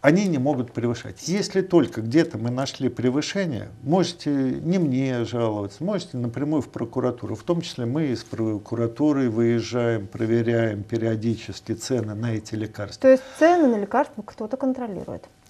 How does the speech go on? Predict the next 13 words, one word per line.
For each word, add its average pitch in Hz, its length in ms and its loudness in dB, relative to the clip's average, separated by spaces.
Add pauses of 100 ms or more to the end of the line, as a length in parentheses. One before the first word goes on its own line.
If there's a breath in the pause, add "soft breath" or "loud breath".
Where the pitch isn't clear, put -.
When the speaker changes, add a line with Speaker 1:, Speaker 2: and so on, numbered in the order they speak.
(160)
Speaker 1:
Они 123 240 0
утверждены 104 680 -4
государством. 101 640 -8
Speaker 2:
Прекрасно. 151 220 0
Speaker 1:
Цены 156 260 2 (540)
все - 320 6
остальное, 147 640 0
все, 139 300 -2
что - 200 -4
вне 110 520 -4 (100)
этого 247 320 6
Speaker 2:
Мгм. 262 80 4
Speaker 1:
перечня, 98 580 -4